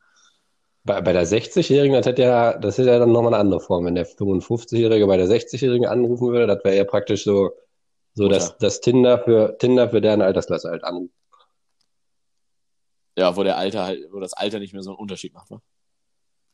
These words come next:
Speaker 1: Ja, ob du dann, dann fünfzig oder sechzig, ja, sorry, das war jetzt hier ein bisschen, aber ist doch so, oder nicht?
Speaker 2: Ja. <laughs>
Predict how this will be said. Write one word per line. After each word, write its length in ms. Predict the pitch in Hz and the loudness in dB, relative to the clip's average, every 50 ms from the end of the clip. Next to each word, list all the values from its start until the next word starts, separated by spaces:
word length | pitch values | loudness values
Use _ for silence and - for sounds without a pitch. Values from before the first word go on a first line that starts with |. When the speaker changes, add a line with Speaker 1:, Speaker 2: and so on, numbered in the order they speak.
| _ _ _ _ _ _ - | _ _ _ _ _ _ -12
Speaker 1:
Ja, 300 | 82 80 78 73 73 85 | -8 -6 -4 -4 -4 -4
ob 120 | - - | -6 -6
du 80 | - 95 | -4 -2
dann, 380 | 90 90 90 90 87 87 85 - | -2 0 0 0 -2 -2 -4 -8
dann 240 | - - 95 90 82 | -8 -8 -8 -8 -8
fünfzig 360 | - - 101 - - - 92 | -6 -6 -6 -6 -4 -2 -2
oder 80 | 87 87 | 0 0
sechzig, 340 | 98 98 - - - - - - - _ _ | -2 -4 -4 -8 -12 -12 -12 -16 -20 _ _
ja, 260 | - 143 - - 87 - | -12 -10 -10 -10 -10 -14
sorry, 220 | - - - 87 85 | -8 -4 -2 -2 -2
das 140 | 92 87 - | -2 -2 0
war 120 | 95 92 | 0 0
jetzt 120 | 90 87 - | 0 0 -2
hier 100 | 101 87 | -2 -2
ein 60 | 95 | -2
bisschen, 420 | 92 - - 98 87 85 87 90 - - - _ _ _ - - - - - _ _ _ _ _ | -4 -2 -2 -2 -2 -2 -4 -6 -12 -18 -20 _ _ _ -14 -14 -14 -18 -20 _ _ _ _ _
aber 260 | - 101 107 107 107 | -2 0 2 2 4
ist 240 | 113 143 143 - - | 2 2 2 0 2
doch 140 | 113 98 - | 2 2 2
so, 160 | - - 101 | 0 -4 -4
oder 260 | 95 98 95 95 95 | -4 -4 -4 -4 -2
nicht? 220 | 107 139 - - - 98 101 - - - | -2 -4 -4 -6 -6 -4 -4 -4 -4 -2
Speaker 2:
Ja. 180 | 85 110 147 185 - | 0 0 0 0 0
<laughs> 460 | - 185 175 - - - 151 151 | 0 0 0 -2 -4 -4 -4 -4